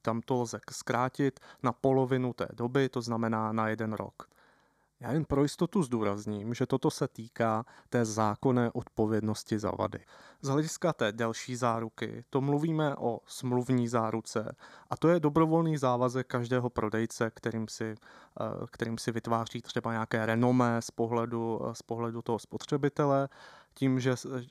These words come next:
že sám nabízí větší ochranu. Tam je to zcela na libovůli toho prodejce, jak moc se chce zavázat, čili může nabídnout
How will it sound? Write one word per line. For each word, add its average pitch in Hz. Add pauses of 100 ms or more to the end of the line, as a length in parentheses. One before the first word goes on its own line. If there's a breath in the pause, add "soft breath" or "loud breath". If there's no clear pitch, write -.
(100)
že 143
sám 127
nabízí 123
větší 117
ochranu. 117 (540 loud breath)
Tam 147
je 135
to 131
zcela 139
na 117
libovůli 131
toho 117
prodejce, 120
jak 123
moc 113
se -
chce -
zavázat, 120 (320 loud breath)
čili 127
může 123
nabídnout 113